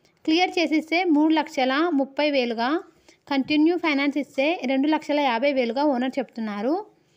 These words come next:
ఈ వెహికల్ ఉన్న లొకేషన్ వచ్చేసి తెలంగాణ సిరిసిల్లలో అయితే అమ్మకానికి సిద్ధంగా ఉంది.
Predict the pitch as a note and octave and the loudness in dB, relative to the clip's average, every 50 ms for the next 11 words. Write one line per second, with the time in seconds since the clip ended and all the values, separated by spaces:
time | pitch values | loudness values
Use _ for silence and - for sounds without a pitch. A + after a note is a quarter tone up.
0 | _ _ _ _ _ _ _ _ _ _ _ _ _ _ _ _ _ _ _ _ | _ _ _ _ _ _ _ _ _ _ _ _ _ _ _ _ _ _ _ _
1 | _ _ _ _ _ _ _ _ _ _ _ _ _ _ _ _ _ _ _ _ | _ _ _ _ _ _ _ _ _ _ _ _ _ _ _ _ _ _ _ _
2 | _ _ _ - C#4 D#4+ F#4 F4+ F#4 D#4 D4+ - E4+ E4 D#4+ D#4 C#4+ B3 A3 G3 | _ _ _ -2 0 0 2 2 2 2 2 2 4 4 6 6 4 2 0 -2
3 | C4+ C4 B3+ C#4 C#4 C4 A#3+ - - B3 A#3 - D#4+ E4 - D#4 B3+ B3 A#3+ B3 | -2 -2 0 0 0 0 0 -2 -2 -4 -4 -2 -4 -4 -2 0 0 0 0 -2
4 | B3 A#3+ A#3 A#3+ C4+ E4 A4 A#4 F4 - - C#4+ C4 D4 B3+ - D#4 D4+ D4 C#4+ | -2 -2 -2 0 0 0 -2 -4 -6 -6 -4 -2 -2 -2 -2 0 0 2 2 2
5 | C4+ C4 C4+ C4 A#3+ A#3 D#4 D#4 C#4+ C4 A#3+ - A#3 A#3+ C4+ D4 - C#4+ A3+ G#3 | 2 2 2 0 0 0 0 0 0 0 0 -2 -2 -4 -4 -4 -4 -4 -6 -4
6 | A3+ A3+ A#3 B3 C4+ C4 A#3 A3 A3 A3+ A3+ | -6 -4 -4 -2 -2 -2 -2 -2 -4 -4 -4